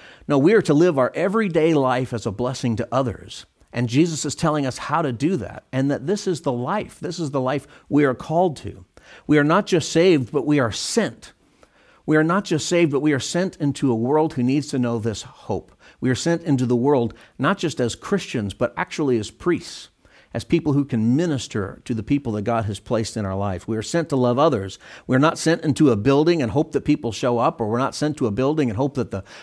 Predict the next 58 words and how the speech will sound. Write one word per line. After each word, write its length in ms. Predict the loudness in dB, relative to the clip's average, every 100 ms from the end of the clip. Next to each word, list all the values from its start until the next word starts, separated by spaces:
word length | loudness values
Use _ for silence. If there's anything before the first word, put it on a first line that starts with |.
| -8
pastor 500 | 0 0 0 2 4
and 160 | 4 0
the 80 |
deacons 460 | -2 -2 -2 -2 -2
and 100 | -2
the 100 | -2
elders 380 | 0 2 0 0
can 140 | -2
get 100 | 0
everything 400 | 0 0 -2 -2
right, 200 | 0 -2
'cause, 180 | -2 -6
gosh, 260 | -2 -2 -2
there's 180 | -4
a 60 | -2
lot 180 | 0 0
of 100 | -2
suffering. 440 | -4 -4 -6 -6
I 80 | -6
hope 160 | -6 -6
they 80 |
can 160 | -8 -4
get 140 | -4
it 40 | -2
all 220 | -2 0
right. 320 | 0 0 -4 _ _ _ -20 -20 -4
No, 60 | 0
we're 220 | 2 2
called 280 | 2 0 2
into 220 | 0 0
that 240 | -2 -2
ministry, 400 | -2 -4 -4 -8
each 220 | -6 -4
and 100 | -4
every 180 | -4 -2
one 160 | -2 -4
of 140 | -8
us, 300 | -16 -18 -20 _ _ _ _ _ _
all 240 | 2 2
of 80 | 2
us. 300 | -4 -16 -18 -20 _ _ _ _ _ _ -2
Every 280 | 0 4 4
believer 540 | 4 4 4 0 -2
is 100 | -4
sent 240 | -4 -6 -6
to 80 | -4
love 360 | 0 2 0
and 160 | -2 -8
care 240 | -4 -2
for 160 | -2 -4
those 300 | -4 -4 -6
that 140 | -8
God 240 | -4 -4 -2
has 160 | -6
placed 360 | -6 -6 -6 -6
in 60 | -10
their 140 | -6
life 420 | -6 -6 -8 -14